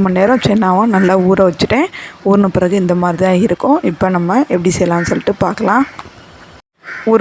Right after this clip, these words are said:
வச்சிருந்த சென்னாவை குக்கரில் மாற்றிட்டு தேவையான அளவுக்கு உப்பு போட்டுக்கலாம். உப்பு போட்டுட்டு நம்ம நல்லா நம்ம மிக்ஸ் பண்ணிவிட்டு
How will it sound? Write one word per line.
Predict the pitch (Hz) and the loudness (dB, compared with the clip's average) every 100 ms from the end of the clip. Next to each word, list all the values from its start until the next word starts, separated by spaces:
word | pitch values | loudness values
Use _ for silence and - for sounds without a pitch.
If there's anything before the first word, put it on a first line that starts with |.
| 214 | 2
வச்சிருந்த | - 185 185 - | 0 -2 -2 -2
சென்னாவை | 185 190 202 208 | 0 0 0 -2
குக்கரில் | 175 196 196 202 | -2 0 0 0
மாற்றிட்டு | 185 180 175 262 - | 0 0 0 0 2
தேவையான | 185 190 185 | 2 2 2
அளவுக்கு | 175 156 285 370 339 175 | 0 0 0 0 0 -2
உப்பு | 196 - | -2 -2
போட்டுக்கலாம். | 185 180 185 214 294 - - - - - - 190 | -4 -2 -2 -2 -2 -6 -20 -20 -20 -16 -6 -4
உப்பு | 202 180 | -2 -2
போட்டுட்டு | 180 175 247 320 | -2 0 2 2
நம்ம | 220 190 247 359 202 | 0 0 -2 -4 -4
நல்லா | 190 185 202 185 | -2 0 0 -2
நம்ம | 175 175 | -2 -2
மிக்ஸ் | 185 - 190 | -4 -4 -4
பண்ணிவிட்டு | 180 170 | -4 -2